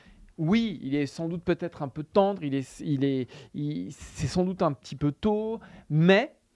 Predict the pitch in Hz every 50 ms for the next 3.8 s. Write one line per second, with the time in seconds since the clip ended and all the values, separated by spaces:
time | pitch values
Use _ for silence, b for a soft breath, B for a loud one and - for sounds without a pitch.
0 | b b b b b b b b b _ - 143 120 131 156 185 208 175 180 214
1 | 220 - - 190 185 190 190 - - 180 160 156 170 196 349 262 254 226 - -
2 | 190 180 - - 233 226 214 202 220 240 233 214 - - 233 233 202 156 131 131
3 | 170 247 247 - - 220 202 - - - 208 226 233 202 185